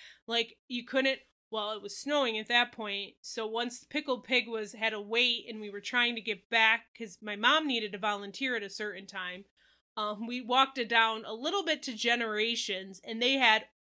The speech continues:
reservations only. So, and your favorite place had closed for further notice. I did find out, Daphne, don't worry, Bozzies will be open in July. They're just closed for three weeks. I went on their Facebook page.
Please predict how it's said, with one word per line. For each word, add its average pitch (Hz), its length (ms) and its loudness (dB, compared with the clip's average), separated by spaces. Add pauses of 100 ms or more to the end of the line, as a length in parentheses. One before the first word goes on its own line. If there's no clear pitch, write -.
(100)
reservations 254 920 -2 (120)
only. 226 640 -8 (280)
So, 220 600 0 (100)
and 226 300 -2
your 339 180 2
favorite 254 640 2
place 233 720 0 (320)
had 254 320 8 (360)
closed 311 600 8
for 277 140 2
further 269 420 4
notice. 247 580 6
I 233 100 0
did 269 280 0
find 262 300 4
out, 226 240 6
Daphne, 220 340 2
don't 214 300 -2
worry, 226 200 0
Bozzies 220 560 0
will 214 140 -2
be 208 180 -6
open 202 360 -4
in 208 320 -8
July. 196 420 -4
They're 208 160 -6
just 233 240 -10
closed 202 400 -6
for 180 100 -18
three 180 240 -14
weeks. 143 440 -16
I 202 160 -4
went 208 260 -4
on 202 160 -4
their 196 140 -8
Facebook - 500 -10
page. - 340 -14